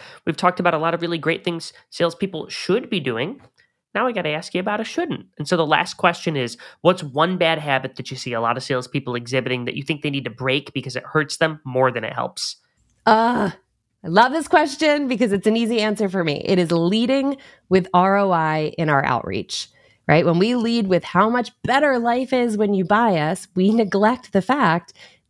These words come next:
Speaker 2: that people know things are gonna be better. People know their processes suck. They know it's hard. R O I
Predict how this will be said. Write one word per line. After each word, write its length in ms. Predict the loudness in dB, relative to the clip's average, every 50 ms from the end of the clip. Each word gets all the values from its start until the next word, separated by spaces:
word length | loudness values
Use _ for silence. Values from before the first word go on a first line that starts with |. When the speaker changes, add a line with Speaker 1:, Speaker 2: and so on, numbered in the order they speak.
| _ _
Speaker 2:
that 120 | -8 0
people 300 | 2 2 4 4 4 4
know 260 | 4 4 4 2 2
things 300 | 2 2 0 0 2 0
are 80 | 2 2
gonna 140 | 2 2 2
be 100 | 2 2
better. 440 | 2 2 2 2 0 -2 -4 -6 -8 -12 -20 _ 4
People 240 | 4 4 6 2
know 280 | 2 2 2 2 2 2
their 160 | 0 0 0
processes 600 | 2 4 4 4 4 2 -2 -2 0 -2 -2 0
suck. 260 | 0 0 0 0 4
They 160 | 2 4 4 4
know 500 | 2 2 2 2 2 2 2 2 0 0
it's 180 | 0 -4 -4 -4
hard. 540 | -4 0 2 2 2 2 2 -2 -4 -6 _ _ -20 -20 _ _ _ _ _ _ _ _ _ 2
R 200 | 2 4 4 2
O 180 | 2 0 0
I 420 | 0 -2 0 0 0 2 0 0